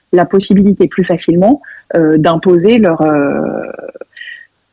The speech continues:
peut-être pas leur volonté, mais en tout cas, euh, d'être écoutés sur les points qui sont importants pour eux.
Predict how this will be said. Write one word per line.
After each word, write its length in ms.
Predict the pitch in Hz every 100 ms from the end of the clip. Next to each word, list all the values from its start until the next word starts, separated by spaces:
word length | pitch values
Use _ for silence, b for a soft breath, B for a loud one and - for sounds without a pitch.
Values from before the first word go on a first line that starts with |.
| _ _
peut-être 160 | - -
pas 80 | 147
leur 140 | 190
volonté, 540 | 196 208 240 254 202
mais 100 | 170
en 120 | 151 147
tout 120 | 147
cas, 280 | 196 202 180
euh, 80 |
d'être 260 | 156 175 -
écoutés 440 | 190 185 175 233
sur 400 | 247 - 214 214
les 160 | 214 170
points 200 | - 202
qui 120 | 196
sont 140 | 185 170
importants 360 | 160 160 170
pour 180 | -
eux. 60 | 196